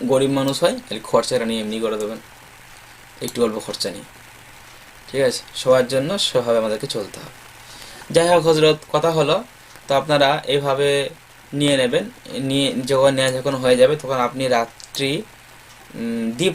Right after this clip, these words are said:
প্রহরের পর উঠবেন, মানে রাত দুটো থেকে, আড়াইটা থেকে আমলটা শুরু করবেন। রুগীর বাড়িতে গিয়ে করতে পারেন,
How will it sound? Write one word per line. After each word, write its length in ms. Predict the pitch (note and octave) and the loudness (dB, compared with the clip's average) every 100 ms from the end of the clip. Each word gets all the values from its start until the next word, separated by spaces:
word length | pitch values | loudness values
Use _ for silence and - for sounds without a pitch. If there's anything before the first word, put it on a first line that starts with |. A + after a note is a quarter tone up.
| - | 2
প্রহরের 380 | E3 D3+ D3 C3+ | 2 4 2 0
পর 200 | A#2+ A2+ | -2 -4
উঠবেন, 320 | G#2+ - F#2+ - - | -4 -12 -16 -18 -16
মানে 240 | A2+ A#2 A2 A2 | -10 -10 -10 -6
রাত 240 | A#2+ B2 B2+ | 0 0 0
দুটো 260 | C3 C#3 | -2 -2
থেকে, 300 | C#3+ C3+ C3+ | -4 -2 0
আড়াইটা 300 | B2+ B2 A#2+ C3 | 2 2 0 -4
থেকে 180 | C#3 D3 | -4 -4
আমলটা 340 | A#2 A2+ A#2 | -4 -4 -4
শুরু 220 | - A#2 | -6 -8
করবেন। 280 | G#2+ G#2 G#2 | -4 -4 -4
রুগীর 220 | B2+ C#3+ | -4 0
বাড়িতে 300 | B2+ A#2+ A#2+ | 2 2 0
গিয়ে 100 | C3 | -2
করতে 260 | B2+ A#2+ B2+ | -2 -2 -2
পারেন, 260 | B2 A#2+ | -4 -6